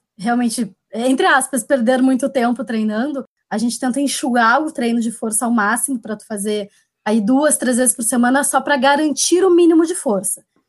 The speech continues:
É que isso não, não é o que acontece com todos os corredores. Tem muitos corredores que também fazem o treino de força com outros objetivos.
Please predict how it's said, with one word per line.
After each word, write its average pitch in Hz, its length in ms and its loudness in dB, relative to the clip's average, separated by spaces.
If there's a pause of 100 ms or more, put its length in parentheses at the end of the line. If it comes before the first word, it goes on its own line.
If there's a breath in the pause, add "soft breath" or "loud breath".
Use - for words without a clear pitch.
(160)
É 220 60 -2
que 285 140 -6
isso 311 160 0
não, 311 400 0
não 294 200 0
é 285 80 2
o 311 40 -2
que 359 80 -2
acontece 311 500 0
com 320 140 -2
todos 311 440 0
os 330 140 -4
corredores. 277 560 -4
Tem 233 160 -6
muitos 240 360 2
corredores 254 580 -2
que - 100 -12
também 247 300 -4
fazem 269 260 -4
o - 20 -12
treino 240 200 -4
de 220 100 -6
força 233 260 -6
com 339 120 -2
outros 285 360 2
objetivos. 277 680 -4